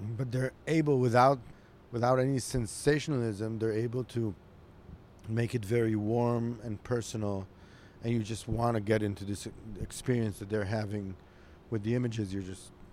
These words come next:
totally identifying with that. It's a very special work. And, and I think we also mentioned, just in terms of the viewing booth, another kind of reflexive, reflective cinema, and that is a tradition, a small tradition in cinema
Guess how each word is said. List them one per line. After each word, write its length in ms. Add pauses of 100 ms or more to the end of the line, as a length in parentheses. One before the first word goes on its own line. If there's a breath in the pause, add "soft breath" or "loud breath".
totally 280
identifying 560
with 120
that. 140 (180)
It's 140
a 40
very 480
special 420
work. 200 (840 loud breath)
And, 140
and 200
I 120
think 180
we 80
also 260
mentioned, 500 (420 loud breath)
just 200
in 80
terms 260
of 80
the 80
viewing 340
booth, 440 (280)
another 380
kind 400
of 260 (640)
reflexive, 760
reflective 500
cinema, 340
and 180
that 140
is 220 (520 loud breath)
a 80
tradition, 520
a 80
small 300
tradition 400
in 120
cinema 500